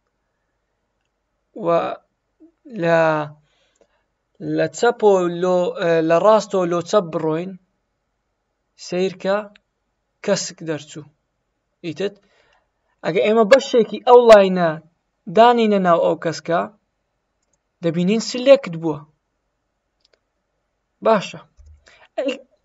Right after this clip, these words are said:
ئێ، total selection چییە؟ ئەگەر لێرە بین، مەسەلەن، کلیکی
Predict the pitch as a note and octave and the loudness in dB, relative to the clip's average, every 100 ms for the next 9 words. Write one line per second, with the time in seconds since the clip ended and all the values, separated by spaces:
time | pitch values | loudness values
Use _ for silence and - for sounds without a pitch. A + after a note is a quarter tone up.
0 | _ _ _ _ - - G3+ F3+ F3+ F3 | _ _ _ _ -20 -16 -6 0 4 4
1 | E3+ E3+ E3 - _ B3 A3+ A#3+ A#3+ A#3 | 4 2 0 -6 _ 2 2 4 2 2
2 | - A#3+ - E3 D3 - _ _ _ _ | 0 -6 -6 -8 -10 -12 _ _ _ _
3 | _ _ _ _ _ _ _ - A3 A3+ | _ _ _ _ _ _ _ -12 4 4
4 | G#3+ A3+ G#3 E3+ D#3+ E3 F3+ F3+ _ _ | 6 6 6 4 0 -4 -8 -14 _ _
5 | _ _ _ _ _ _ _ _ _ E3 | _ _ _ _ _ _ _ _ _ -6
6 | E3+ - D#3 D#3 E3+ F3+ _ _ _ _ | -4 -2 -2 -2 -6 -10 _ _ _ _
7 | _ _ _ _ _ _ _ _ _ _ | _ _ _ _ _ _ _ _ _ _
8 | _ _ _ _ _ _ _ _ _ _ | _ _ _ _ _ _ _ _ _ _
9 | _ _ - G3 G#3 A3 - | _ _ -14 -8 -6 -6 -6